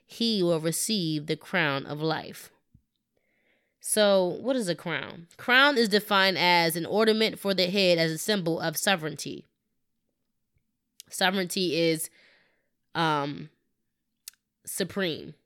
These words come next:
That's what that means. It means supreme. It means ruler. And so when I think about crown of life, I think about keys to success. I don't know why, but I just think about keys to su-, keys to success.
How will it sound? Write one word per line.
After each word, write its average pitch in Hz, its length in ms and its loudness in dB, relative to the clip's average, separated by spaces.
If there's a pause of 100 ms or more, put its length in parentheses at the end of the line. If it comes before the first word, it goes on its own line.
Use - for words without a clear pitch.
(480)
That's 170 200 0
what 170 100 -6
that 147 140 0
means. 143 240 -4
It 151 80 -4
means 160 220 -2
supreme. 165 400 -4
It 143 100 -4
means 151 240 -4
ruler. 143 460 -4 (840)
And 185 160 0
so 175 520 2
when 185 220 0
I 220 100 6
think 220 240 0
about 175 280 2
crown 185 260 2
of 165 160 -4
life, 185 220 2
I 165 60 -6
think 226 220 -2
about 165 460 2 (460)
keys 214 320 -2
to 185 120 -6
success. 165 540 -4
I 196 60 -4
don't 247 120 0
know 247 100 0
why, 214 260 0
but 165 220 -2
I 160 120 0
just 180 220 -2
think 202 160 -2
about 165 240 0
keys 190 220 -4
to - 140 -6
su-, - 140 -6 (320)
keys 202 260 -4
to 170 120 -6
success. - 640 -8